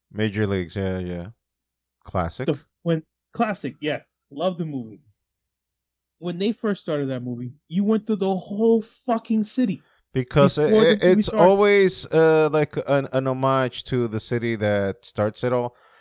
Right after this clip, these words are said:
Speaker 1: But then again, the movie's called Beverly Hills Cop, not Detroit Cop.
Speaker 2: Exactly. I mean, he sta-, he was, he started out in Detroit.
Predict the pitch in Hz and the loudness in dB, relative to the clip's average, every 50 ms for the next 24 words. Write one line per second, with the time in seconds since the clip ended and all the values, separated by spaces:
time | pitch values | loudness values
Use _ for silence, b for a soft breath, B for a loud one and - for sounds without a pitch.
0 | b b _ 123 123 - - 151 156 160 143 131 156 160 151 147 147 139 139 151 | b b _ 0 2 4 4 4 4 2 0 0 0 2 2 2 2 2 2 2
1 | 175 196 202 - - - 185 170 143 151 151 147 143 151 139 135 139 127 - - | 4 4 2 0 0 2 0 2 2 2 2 0 0 0 0 2 2 0 -2 -4
2 | - 139 131 120 113 - 110 110 120 117 107 101 107 110 - - - - 135 127 | 0 2 2 2 2 0 -2 -2 0 0 0 -2 -4 -6 -6 -4 2 4 6 6
3 | 117 92 - - _ _ _ _ _ _ _ _ - - 110 185 80 - 214 226 | 6 4 0 -6 _ _ _ _ _ _ _ _ 0 2 2 2 2 0 -4 -8
4 | 220 - _ - - - _ _ _ _ _ _ _ _ _ _ - - 165 175 | -8 -8 _ -10 -12 -12 _ _ _ _ _ _ _ _ _ _ -12 -10 -8 -6
5 | 180 170 156 151 151 - _ _ _ _ _ - - 233 208 - - - _ - | -6 -6 -8 -10 -14 -18 _ _ _ _ _ -12 -8 -8 -6 -6 -8 -14 _ -12
6 | - - - - 147 165 156 135 143 - - - _ - 156 147 - - 151 143 | -12 -12 -10 -8 -8 -8 -8 -8 -12 -14 -16 -18 _ -16 -16 -14 -12 -12 -12 -8
7 | 151 - 160 151 143 127 123 127 120 120 117 120 127 123 - - - 117 - | -2 0 0 0 0 -2 -4 -6 -8 -10 -12 -12 -12 -12 -12 -12 -14 -16 -16